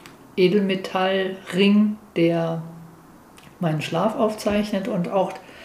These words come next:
den ganzen restlichen Tag. Also ich habe den tatsächlich ausnahmslos am Finger und er trackt meine Aktivität, meine, ähm,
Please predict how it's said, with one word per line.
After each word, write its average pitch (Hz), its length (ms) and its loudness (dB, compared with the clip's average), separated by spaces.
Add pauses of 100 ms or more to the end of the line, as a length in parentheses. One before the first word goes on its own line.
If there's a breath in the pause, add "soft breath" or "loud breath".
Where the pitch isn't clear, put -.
(180 loud breath)
den 185 120 2
ganzen 202 300 4
restlichen 190 500 2
Tag. 208 360 0
Also 185 180 -2
ich 185 140 -6
habe 185 140 -4
den 180 240 0 (600 loud breath)
tatsächlich 190 880 0 (480)
ausnahmslos 180 1500 2 (160)
am 160 440 0
Finger 269 580 0
und 185 240 -4
er 170 160 -2
trackt - 600 -2
meine 165 280 0
Aktivität, 170 880 0 (380)
meine, 170 840 0 (220)
ähm, 160 440 -2